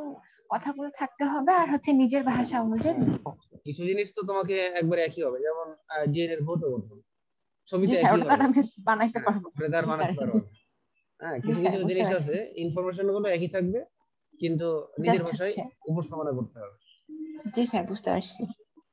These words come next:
Speaker 2: হুম, হুম। আচ্ছা, আমরা শুরু করি নাকি?
Speaker 1: জি, স্যার।
Speaker 2: আচ্ছা, তাহলে আমরা instruction lecture on biology assignment one। আহ, এটা প্রথমে বলে দিই।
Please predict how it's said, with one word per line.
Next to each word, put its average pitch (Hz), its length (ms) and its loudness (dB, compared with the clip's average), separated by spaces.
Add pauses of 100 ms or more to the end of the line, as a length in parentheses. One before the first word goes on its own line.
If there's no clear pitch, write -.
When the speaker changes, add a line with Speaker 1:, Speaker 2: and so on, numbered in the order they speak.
(180)
Speaker 2:
হুম, 110 180 -20
হুম। 107 160 -20 (760)
আচ্ছা, 147 180 -6
আমরা 185 140 -2
শুরু 202 240 0
করি 139 180 2
নাকি? 143 260 -4 (1200)
Speaker 1:
জি, 240 140 2
স্যার। 220 180 0 (1160)
Speaker 2:
আচ্ছা, 120 280 -10
তাহলে 139 180 -4
আমরা 156 220 4 (480)
instruction 160 520 -4
lecture 160 300 -2
on 156 60 -4
biology 139 440 2
assignment 151 380 -6 (340)
one। 175 120 -6 (1300)
আহ, 131 320 -2 (300)
এটা 151 220 2 (440)
প্রথমে 233 320 4
বলে 156 200 0
দিই। 202 420 4